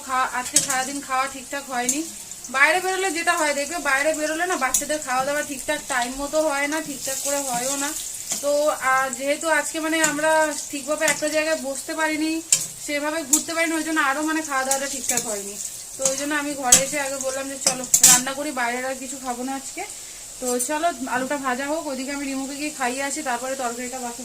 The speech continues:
বসাচ্ছি। তো সিম্পল মাংসের ঝোল ভাত আর কি করবো রান্না। তো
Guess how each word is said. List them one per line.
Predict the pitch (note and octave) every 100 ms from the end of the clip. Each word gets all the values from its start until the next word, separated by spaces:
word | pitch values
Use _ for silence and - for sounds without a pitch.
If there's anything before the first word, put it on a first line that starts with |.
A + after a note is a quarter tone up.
| A#3
বসাচ্ছি। | A#3 B3+ B3+ - E4 - - -
তো | C4+
সিম্পল | D4 C#4 D#4+ D#4
মাংসের | C4 B3 C#4+ C#4+
ঝোল | C#4+ C#4
ভাত | A#3+ A#3+ A#3+
আর | B3+ B3
কি | C4+ A#3+
করবো | A3 A#3+ A#3
রান্না। | G3+ G3 G3 F#3+ - - -
তো | B3